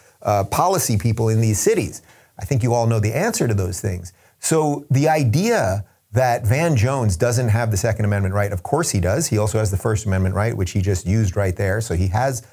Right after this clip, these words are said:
those things just as every other black person does, every Latino person, every gay person, and every trans person. You can basically say whatever you want.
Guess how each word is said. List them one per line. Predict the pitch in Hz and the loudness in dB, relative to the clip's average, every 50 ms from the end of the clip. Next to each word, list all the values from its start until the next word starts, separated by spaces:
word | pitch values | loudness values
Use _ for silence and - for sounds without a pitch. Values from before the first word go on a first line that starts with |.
| - _ _ - | -20 _ _ -2
those | 110 113 110 - | 0 0 0 0
things | 110 107 107 98 82 80 | 0 2 2 2 0 0
just | - 107 120 139 - - - | 0 0 0 2 0 0 0
as | 123 117 101 | 0 0 0
every | 107 95 87 92 101 95 90 92 95 | 0 0 0 0 0 0 2 0 0
other | - 120 131 147 147 | 0 0 0 0 0
black | 123 120 127 127 123 117 | 0 0 0 0 0 -2
person | - 127 123 110 - 117 113 | -2 -2 -2 0 0 0 2
does, | 113 110 113 104 98 | 2 2 2 0 0
every | 90 85 92 92 | 0 0 0 0
Latino | 92 87 - - 120 117 113 107 | 0 -2 -2 -2 -2 0 0 0
person, | - 110 110 107 - - 98 | 0 0 -2 -2 -2 -4 -4
every | 92 85 - 87 98 | -4 -4 -4 -6 -6
gay | 98 95 - 175 185 202 202 | -6 -2 -2 0 0 0 -2
person, | 170 - - 214 214 - 196 208 202 | -2 0 0 0 2 2 2 2 2
and | 208 196 | 2 2
every | 196 185 190 202 202 | 0 2 0 0 0
trans | 165 - 156 156 151 151 147 123 | -2 -2 -2 0 0 0 -2 0
person. | - 147 143 135 - 147 147 139 143 - - _ - | 0 0 0 2 0 0 -2 -2 -4 -8 -16 _ -4
You | 101 90 | -2 0
can | 98 85 | 0 0
basically | 85 98 107 135 147 - - 151 - 170 160 151 | 0 2 2 2 2 2 0 0 0 2 0 2
say | - - 156 147 147 | 2 2 2 2 2
whatever | 147 139 139 139 147 | 2 2 2 2 2
you | 151 156 165 | 2 2 2
want. | 165 160 151 135 123 120 117 113 113 | 2 2 2 2 2 0 0 -2 -4